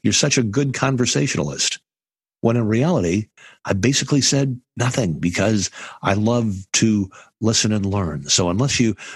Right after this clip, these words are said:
truly love to listen and learn and have a sense of curiosity, you'll never be a good listener.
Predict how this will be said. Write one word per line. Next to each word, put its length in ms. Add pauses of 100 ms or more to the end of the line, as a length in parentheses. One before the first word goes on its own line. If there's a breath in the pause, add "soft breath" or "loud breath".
truly 420
love 320
to 140
listen 420
and 100
learn 280
and 100
have 120
a 40
sense 260
of 60
curiosity, 680
you'll 140
never 200
be 160
a 60
good 160
listener. 360